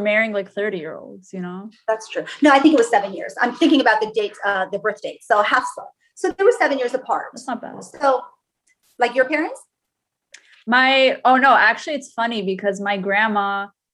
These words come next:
Speaker 1: and my grandfather were four years apart. My grandpa was, like, seventeen, my grandma was thirteen, and my parents are twelve years apart. Uh,
Speaker 2: Oh, wow.
Speaker 1: yeah, both my parents were very old when they got married, though. My mom was thirty-five, my dad was forty-seven.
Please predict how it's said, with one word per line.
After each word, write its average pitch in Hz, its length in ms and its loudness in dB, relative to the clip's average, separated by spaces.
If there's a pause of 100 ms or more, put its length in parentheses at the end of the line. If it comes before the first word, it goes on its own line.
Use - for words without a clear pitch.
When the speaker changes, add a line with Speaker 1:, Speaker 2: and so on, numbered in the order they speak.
Speaker 1:
and 202 100 -4
my 202 120 0
grandfather 226 800 -2
were 190 720 0
four 190 360 -2
years 247 260 -2
apart. 277 480 -4
My 214 120 -8
grandpa 196 360 -4
was, 190 120 -6
like, 185 100 -8
seventeen, 190 560 -8
my 185 120 -8
grandma 185 240 -6
was 185 160 -8
thirteen, 240 600 -8 (380)
and 202 100 0
my 196 160 2
parents 196 1040 -2
are 185 140 -4
twelve 220 400 2
years 185 200 -6
apart. 170 480 -14 (680)
Uh, 190 40 -2
Speaker 2:
Oh, 180 580 0
wow. - 200 -8 (380)
Speaker 1:
yeah, 208 400 2
both 202 340 0
my 294 140 0
parents 240 220 -2
were 220 80 -2
very 190 200 2
old 180 220 0
when 180 100 -14
they 175 80 -14
got 175 200 -8
married, 170 260 -12
though. 175 100 -8
My 180 240 -8
mom 185 240 -4
was 185 320 -10 (180)
thirty-five, 185 800 0
my 180 120 -8
dad 175 200 -4
was 180 140 -8
forty-seven. 185 880 -8